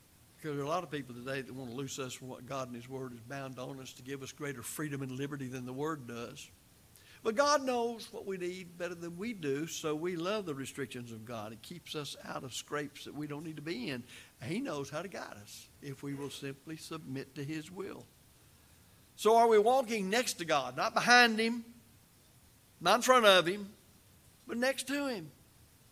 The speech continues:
John, I think, had something to say about that to Christians in First John one seven. "But if we walk in the light as he is in the light, we have fellowship one with another." And the blood of Jesus Christ, his Son, cleanseth us from all sin.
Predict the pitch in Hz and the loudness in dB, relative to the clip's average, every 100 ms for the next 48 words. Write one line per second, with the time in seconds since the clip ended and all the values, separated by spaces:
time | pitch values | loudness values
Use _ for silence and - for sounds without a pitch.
0 | - - _ - _ - - - - - | -20 -20 _ -20 _ -20 -20 -20 -20 -20
1 | - - 139 160 143 135 127 - 139 123 | -20 -10 -2 0 0 -4 -8 -8 -8 -6
2 | 151 135 160 - - 147 139 139 151 143 | -8 -8 -10 -12 -8 -6 -4 -4 -4 -6
3 | - - 160 151 180 147 123 143 147 147 | -8 -6 -6 -6 -10 -10 -8 -8 -6 -8
4 | 147 156 - 156 131 117 123 120 117 139 | -6 -8 -8 -6 -6 -8 -10 -10 -10 -8
5 | 143 131 147 156 143 143 165 147 139 135 | -8 -4 -4 -4 -6 -10 -10 -8 -6 -6
6 | - - 135 135 147 143 143 143 151 123 | -8 -12 -12 -10 -6 -4 -4 -4 -4 -4
7 | 120 135 - - - - - - - 135 | -4 -8 -14 -20 -20 -20 -20 -20 -10 -6
8 | 170 165 175 185 - - 165 - 175 - | -4 -2 -2 -4 -6 -8 -6 -6 -8 -4
9 | 135 131 131 135 143 151 139 156 151 120 | -4 -4 -6 -6 -4 -6 -6 -6 -6 -8
10 | 120 - - - - - - - - - | -12 -18 -20 -20 -20 -20 -20 -20 -20 -20
11 | - - - 135 131 139 147 170 165 139 | -20 -20 -12 -8 -6 -2 0 0 -2 -2
12 | 160 165 147 - 160 156 - 160 151 - | -4 -2 -8 -6 -6 -4 -6 -6 -4 -4
13 | 160 143 131 135 123 139 143 139 139 156 | -4 -4 -6 -10 -8 -6 -6 -6 -8 -8
14 | 135 139 - 135 123 123 143 - - 147 | -8 -8 -8 -10 -10 -10 -10 -10 -10 -10